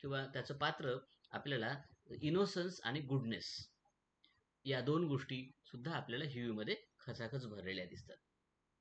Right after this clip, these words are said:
दुसरं महत्त्वाचं पात्र या कथेतलं आहे लॉरा मर्टन नावाचं. ती कोण आहे? तर साहजिक आहे की आपल्या कथेची ती नायिका आहे आणि आपल्या कथेचा नायक ह्युई तिच्या प्रेमात पडलेला आहे. आणि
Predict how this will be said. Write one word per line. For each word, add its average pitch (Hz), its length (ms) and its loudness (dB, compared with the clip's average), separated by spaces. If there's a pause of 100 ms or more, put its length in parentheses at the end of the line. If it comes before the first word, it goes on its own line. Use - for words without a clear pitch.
(320)
दुसरं 175 300 4
महत्त्वाचं 185 480 2
पात्र 147 500 -2
या 127 200 0 (420)
कथेतलं 117 400 -2
आहे 120 240 -6 (380)
लॉरा 127 500 2
मर्टन 104 420 0
नावाचं. 73 460 -14 (560)
ती 196 60 0
कोण 196 260 6
आहे? 170 240 2 (200)
तर 165 60 -6
साहजिक 156 480 0
आहे 139 180 2
की 160 300 -6
आपल्या 117 280 -4
कथेची 139 400 -4
ती 165 120 -2
नायिका 117 380 0
आहे 85 220 -6 (540)
आणि 139 160 2
आपल्या 147 280 0
कथेचा 139 400 0
नायक 127 280 0
ह्युई 123 220 -4
तिच्या 123 280 -8
प्रेमात 110 320 0 (120)
पडलेला 92 360 -2
आहे. 120 300 -8 (480)
आणि 175 400 2